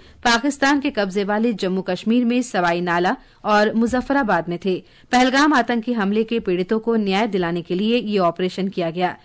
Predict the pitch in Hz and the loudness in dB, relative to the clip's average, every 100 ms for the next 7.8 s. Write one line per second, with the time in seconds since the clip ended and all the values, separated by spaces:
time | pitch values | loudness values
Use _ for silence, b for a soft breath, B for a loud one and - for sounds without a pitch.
0 | b b 214 202 202 196 247 247 190 233 | b b 0 0 0 0 -2 -2 0 0
1 | - - 208 220 185 190 190 196 180 190 | 0 0 -2 -2 -4 -6 -4 -4 -2 -2
2 | 180 180 233 311 226 170 B B B 240 | -2 -2 0 2 0 -2 B B B 0
3 | 240 294 277 294 277 302 226 220 233 262 | 0 -2 0 0 0 -4 -4 -6 -2 -2
4 | 185 185 - 185 190 254 - 160 B 190 | 0 -2 0 0 0 -2 -2 -6 B -16
5 | 214 240 320 285 330 202 196 190 185 180 | 0 4 4 4 2 2 2 0 0 0
6 | 254 208 185 196 247 - 285 294 294 - | 2 2 0 0 -2 -2 0 2 2 0
7 | 196 208 190 160 160 170 185 | -2 -2 -2 -4 -6 -6 -6